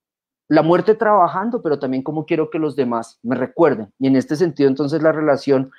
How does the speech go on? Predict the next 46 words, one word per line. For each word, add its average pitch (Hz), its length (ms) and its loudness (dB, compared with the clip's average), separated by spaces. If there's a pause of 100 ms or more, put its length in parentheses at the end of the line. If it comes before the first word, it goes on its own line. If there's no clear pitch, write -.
(320)
con 147 300 2
el 135 220 0
hecho 151 320 2
de 180 100 2
morir 175 540 0 (260)
es 147 300 -2
pragmática, 170 760 -2
no 139 100 -2
en 135 100 -2
el 143 100 -4
sentido 143 440 0
de 151 120 0
que 151 100 -4
es 131 60 0
lastimera, 135 580 -2
de 147 120 2
me 143 100 -2
voy 135 220 0
a 135 60 0
morir, 139 360 -2
lloro, 151 460 2 (200)
como 151 220 -4
si 139 80 -8
fuera 131 140 -2
una 131 160 -4
película 139 400 0
hollywoodense, 156 760 4 (220)
sino 156 220 2
en 139 80 0
este 135 220 -4
caso 151 320 0
es 139 120 -6
voy 165 220 2
a 175 60 2
ma-, 185 280 -4
morir, 165 480 0 (720)
voy 151 260 4
a 156 40 6
hacer 165 200 2
cine 180 240 -4
hasta 175 160 -4
el 175 60 -4
momento 131 360 -8
en 131 80 -10
que 156 80 -14
muera. 208 300 -10